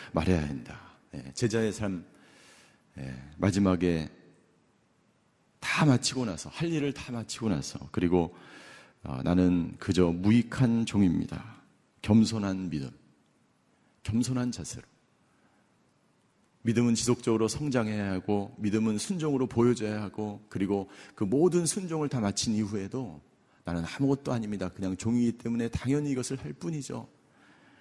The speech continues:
그저 할 일을 했을 뿐입니다."라고 하는 겸손한 믿음이 있어야 된다는 것입니다. 그래서 어거스틴은 이야기합니다. "신앙생활은 첫째도 겸손이요, 둘째도 겸손이요, 셋째도 겸손이요." 그 사람이 믿음이 있는 것을 어떻게 압니까?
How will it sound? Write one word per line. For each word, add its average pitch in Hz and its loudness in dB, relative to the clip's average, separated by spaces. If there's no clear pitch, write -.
그저 98 4
할 160 0
일을 143 6
했을 147 2
뿐입니다."라고 113 4
하는 101 2
겸손한 95 4
믿음이 90 4
있어야 85 0
된다는 82 0
것입니다. 73 -4
그래서 90 2
어거스틴은 90 2
이야기합니다. 78 -2
"신앙생활은 95 4
첫째도 123 0
겸손이요, 90 -4
둘째도 123 -4
겸손이요, 101 -4
셋째도 135 -6
겸손이요." 92 -12
그 127 0
사람이 123 4
믿음이 123 6
있는 127 6
것을 123 2
어떻게 117 2
압니까? 127 -4